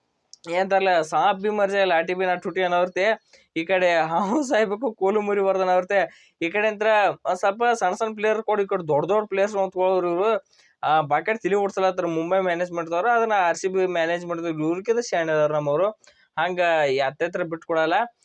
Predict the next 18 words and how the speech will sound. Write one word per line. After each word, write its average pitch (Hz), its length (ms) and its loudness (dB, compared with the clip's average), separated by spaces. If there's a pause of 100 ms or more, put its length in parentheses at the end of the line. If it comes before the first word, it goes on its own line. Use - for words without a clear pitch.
(200)
ಅದು 175 220 0
ಯಾರು 202 300 2
ಕೃಣಾಲ್ 185 420 0
ಪಾಂಡ್ಯ 190 340 0
ನಾವು 185 220 0
ಫೈನಲ್ದಾಗ 208 540 0
ಗೆಲ್ಸಿದ 190 380 -2 (720)
ಪುಣ್ಯಾತ್ಮ 220 380 -2
ಅಂತಾನೆ 214 280 -2
ಹೇಳ್ಬೇಕು. 160 300 0
ನಾನು 165 240 0
ಸ್ಟೇಟಸ್ 175 340 -8
ಇಟ್ಟಿದ್ದೆ 156 260 -4
ಅವಾಗೆಲ್ಲ, 151 440 2 (440)
ಪುಣ್ಯಾತ್ಮ 214 420 0
ಅಂತಾನೆ 196 240 0
ಹೇಳ್ಬೇಕು. 165 380 -2 (460)
ಅಂತ 185 240 -2